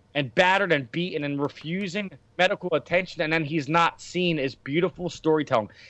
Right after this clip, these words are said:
He is the, he is, you know, Darth Vader. Like, he is a villain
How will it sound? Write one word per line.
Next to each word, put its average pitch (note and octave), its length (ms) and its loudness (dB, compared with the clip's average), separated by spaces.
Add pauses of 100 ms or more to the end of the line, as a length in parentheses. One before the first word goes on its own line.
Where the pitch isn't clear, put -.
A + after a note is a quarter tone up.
(120)
He G3 200 4
is F3+ 180 2
the, C#3+ 240 6 (160)
he A3 240 2
is, F#3+ 240 4 (720)
you G3 160 2
know, D#3 240 4 (100)
Darth G3+ 320 6
Vader. D3 560 0 (460)
Like, E3+ 200 6
he G#3+ 220 0
is E3+ 220 2 (180)
a E3+ 100 8
villain D#3 520 4